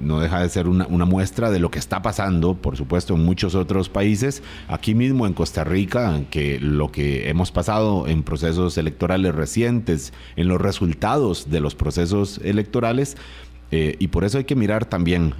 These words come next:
a lo que está pasando en este, en esta gran nación. Yo quería preguntarle, eh, don Carlos Cascante, l-, ni siquiera los temas que polarizan a la población fueron tema de la discusión nacional,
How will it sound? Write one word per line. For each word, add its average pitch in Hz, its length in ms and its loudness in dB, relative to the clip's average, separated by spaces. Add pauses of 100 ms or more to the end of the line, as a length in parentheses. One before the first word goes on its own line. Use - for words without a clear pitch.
a 69 240 -2
lo 69 120 -2
que - 60 -10
está - 160 -4
pasando 85 440 0
en 76 100 0
este, 80 460 0
en 76 100 2
esta 85 200 -2
gran 92 240 2
nación. 92 380 0 (360)
Yo 98 100 0
quería 135 200 0
preguntarle, 120 680 0 (120)
eh, 87 320 2
don 80 160 2
Carlos 95 600 0 (140)
Cascante, - 540 -2 (100)
l-, 95 420 2
ni 107 200 2
siquiera 156 680 0 (300)
los 98 240 0
temas 143 320 -2
que 107 120 -2
polarizan 104 1160 2
a 80 80 -2
la 82 160 0
población 95 560 0
fueron 120 320 0
tema 123 340 0 (380)
de 87 200 0
la 87 200 2
discusión 104 680 2
nacional, 113 680 2